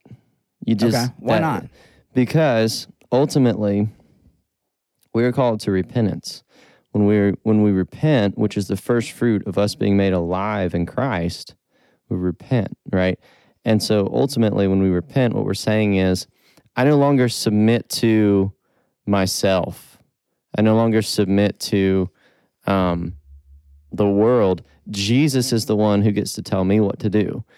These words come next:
Speaker 2: Yeah.
Speaker 1: Jesus is the one who gets to tell me how to live." Why?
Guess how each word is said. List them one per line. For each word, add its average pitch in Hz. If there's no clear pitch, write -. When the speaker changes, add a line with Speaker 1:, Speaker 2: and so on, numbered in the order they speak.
Speaker 2:
Yeah. 92
Speaker 1:
Jesus 107
is 104
the 104
one 104
who 101
gets 98
to 98
tell 98
me 98
how 98
to 90
live." 101
Why? 101